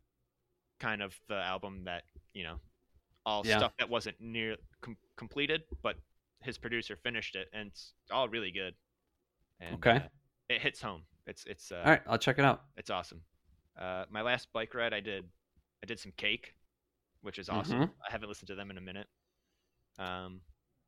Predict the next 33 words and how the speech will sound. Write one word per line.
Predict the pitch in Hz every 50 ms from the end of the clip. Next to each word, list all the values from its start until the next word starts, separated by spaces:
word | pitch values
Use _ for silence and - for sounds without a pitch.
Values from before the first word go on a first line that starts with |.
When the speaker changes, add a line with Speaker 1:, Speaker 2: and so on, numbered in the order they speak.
| _ _ _ _ _ _ _ _ _ _ _ _ _ _ _ _ _ _
Speaker 1:
Erykah | 110 110 104 - - 92
Speaker 2:
For | - - 127 117
Speaker 1:
Badu. |
Speaker 2:
those | 120 117 120 123 117 117
of | 117 107
you | 110 113 113 110
who | 113
have | 113 110 107 104 98 104 - - -
never | - 120 117 113 113 107
heard | 104 113 117 110 104
the | 104 107
Cake | - - - 117 110 - -
We | 110 107 101
set, | - - - 113 104 98 - -
it | 104
is | 104 104 98 98 98 95 90 - - - - _ _
incredible. | 107 104 - - - 104 98 92 90 87 85 - - _ _ _ _ _ _ -
Speaker 1:
<laughs> | 123 120 - 139 104 - - - - - - - - - - - - - -
That | - 143
was | 160 -
Speaker 2:
Just |
Speaker 1:
fun. | - 151 117 87 -
Speaker 2:
little | 117 113 110
plug | 104 - - 120 104 107 101
there. | 98 98 95 95 -
Oh | 127 120 107 101
my | 101 98
God, | 92 - 127 120 110
it |
was | 104 98 90
Speaker 1:
Yeah. | - 123 107
Speaker 2:
so | 95
great. | 95 98 90 87 -